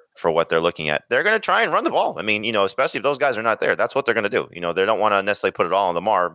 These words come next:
and make him have to, you know, win the game for him. Not that I don't think he can, 'cause he's capable of doing that against anybody.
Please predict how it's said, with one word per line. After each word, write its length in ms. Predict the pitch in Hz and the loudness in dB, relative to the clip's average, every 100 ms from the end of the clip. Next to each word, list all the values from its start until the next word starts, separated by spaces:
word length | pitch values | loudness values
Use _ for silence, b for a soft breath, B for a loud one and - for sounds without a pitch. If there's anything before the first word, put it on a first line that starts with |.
| 67 | -8
and 120 | 87 | -8
make 200 | 87 - | -8 -6
him 80 | 82 | -2
have 200 | 85 - | -2 -2
to, 180 | 85 80 _ B B B B B | -2 -4 _ B B B B B
you 60 | |
know, 80 | 92 | -2
win 120 | 90 90 | 0 0
the 80 | |
game 160 | 80 113 | -2 -2
for 120 | - | -2
him. 80 | 85 | -2
Not 180 | 104 117 | -2 0
that 80 | 107 | 2
I 60 | 101 | 2
don't 160 | 104 | 0
think 100 | 98 | -2
he 60 | 85 | -10
can, 360 | - 127 85 90 | -4 -2 -2 -4
'cause 120 | 78 | -10
he's 100 | 87 | -6
capable 280 | 95 85 87 | -4 -2 -2
of 80 | 85 | -2
doing 140 | 85 | -4
that 100 | 82 | -4
against 240 | 80 80 | -4 -4
anybody. 400 | 131 110 73 76 | -2 -2 -2 -4